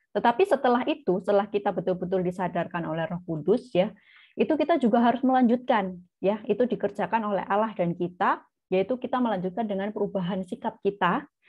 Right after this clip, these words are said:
menilai segala sesuatu dengan standarnya Kristus, kemudian perubahan motivasi kita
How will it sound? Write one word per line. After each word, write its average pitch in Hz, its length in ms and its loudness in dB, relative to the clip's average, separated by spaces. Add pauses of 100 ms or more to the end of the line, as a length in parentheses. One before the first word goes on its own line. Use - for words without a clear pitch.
(120)
menilai 220 400 4
segala 185 240 2
sesuatu 180 480 -2
dengan 190 320 -2
standarnya 175 560 -2
Kristus, - 800 -2 (480)
kemudian 202 440 6
perubahan 202 440 4
motivasi 214 640 0
kita 190 520 0